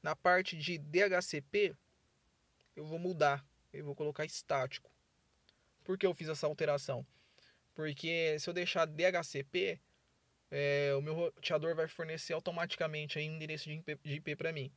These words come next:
E às vezes ele fornece um endereço aí que acaba tendo conflito, aí acaba tendo congestionamento. Eu vou criar um manual aqui então. É... Eu vou selecionar aqui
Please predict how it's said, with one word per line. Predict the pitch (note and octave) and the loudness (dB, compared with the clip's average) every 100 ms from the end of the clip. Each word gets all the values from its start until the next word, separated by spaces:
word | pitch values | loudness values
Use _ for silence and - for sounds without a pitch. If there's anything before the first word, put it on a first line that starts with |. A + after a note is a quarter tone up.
| _ _ _ _ _ _ | _ _ _ _ _ _
E | D#3 | 0
às | D3+ | 0
vezes | E3+ F3+ | 2 2
ele | F#3 F3+ F3 E3 D3+ - | 2 2 0 0 -2 -6
fornece | - E3 D#3+ E3 | -6 -4 -2 -2
um | E3+ | -4
endereço | D#3+ D#3+ D#3 - | -6 -6 -6 -4
aí | D3+ D3+ | -6 -4
que | |
acaba | D#3 E3 D3+ D#3 | -2 0 0 -2
tendo | D#3+ D#3+ | -6 -8
conflito, | E3 E3+ - D3+ E3 E3+ D3+ | -6 -6 -8 -8 -6 -6 -4
aí | C#3 D#3 D3+ C#3+ C3+ | -4 -4 -8 -12 -12
acaba | C#3+ D3 D3+ | -4 -2 -2
tendo | D#3 D3+ | -6 -6
congestionamento. | D#3 D#3+ D#3+ - D#3+ E3 D3+ B2 - | -6 -6 -6 -6 -2 -2 -2 -6 -4
Eu | C#3+ | -4
vou | E3 E3 | -2 -2
criar | - D#3+ | -2 0
um | D#3 | 0
manual | D#3+ E3+ D#3+ D3+ D3+ | 0 -2 0 2 0
aqui | D#3+ D3 | -2 -8
então. | C#3+ B2 A2+ - - _ - _ _ - _ - - _ _ _ _ _ _ _ _ _ _ _ _ _ _ _ _ _ _ _ _ C#3+ | -8 -6 -8 -12 -20 _ -20 _ _ -20 _ -20 -20 _ _ _ _ _ _ _ _ _ _ _ _ _ _ _ _ _ _ _ _ -4
É... | C3+ C#3 C#3 C3+ C3 C3+ - - - - - - - - - - - - - | 0 2 2 0 -2 -6 -14 -20 -20 -20 -20 -20 -20 -20 -20 -20 -20 -20 -6
Eu | D3+ | -4
vou | D3+ | -4
selecionar | E3+ F3 F3 - E3+ D#3 | -4 -4 -4 -2 0 0
aqui | D#3 F#3 E3 D3+ | -2 -4 -6 -6